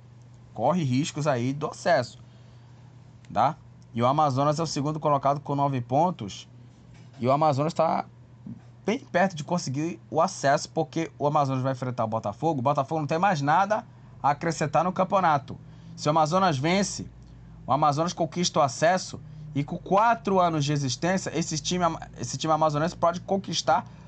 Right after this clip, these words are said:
o acesso para a Série B. E o Paysandu,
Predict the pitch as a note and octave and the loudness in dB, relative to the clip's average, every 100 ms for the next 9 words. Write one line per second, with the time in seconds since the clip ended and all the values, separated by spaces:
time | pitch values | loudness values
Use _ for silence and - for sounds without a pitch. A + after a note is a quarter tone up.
0 | - B2 E3 D#3 - - E3 G3+ - G3 | -14 0 2 2 0 2 2 2 -2 -8
1 | - - - - D#3+ D#3+ D3 - F3+ G#3 | -10 -16 -16 -2 2 4 2 0 0 2
2 | D#3+ D#3+ B2 - - - - - - - | 2 2 0 -8 -18 -18 -18 -18 -18 -18
3 | - - - - - - - - - F3 | -18 -16 -16 -18 -18 -18 -18 -8 0 2
4 | - F#3 F#3+ - F3 C3 E3+ G3 - | 2 0 2 2 2 2 2 2 0